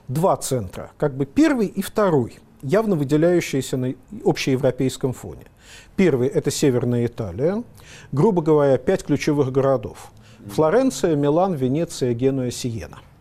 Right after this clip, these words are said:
Они просто по численности населения, по экономической специализации резко вырывались вперёд. Вокруг них развивалась сеть малых городов, которые работали на создаваемый крупными городами рынок.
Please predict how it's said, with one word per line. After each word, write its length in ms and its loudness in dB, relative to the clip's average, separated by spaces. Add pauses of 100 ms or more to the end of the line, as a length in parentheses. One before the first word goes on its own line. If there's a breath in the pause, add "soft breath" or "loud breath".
(720 loud breath)
Они 200 2
просто 300 0
по 160 0
численности 560 -4
населения, 800 2
по 220 2
экономической 640 -4
специализации 920 -2
резко 240 -6
вырывались 520 -4
вперёд. 400 -14 (880 loud breath)
Вокруг 340 0
них 220 2
развивалась 480 2
сеть 240 -4
малых 280 2
городов, 460 -2
которые 460 0
работали 480 0
на 160 -2
создаваемый 680 -2
крупными 380 -6
городами 460 -6
рынок. 420 -12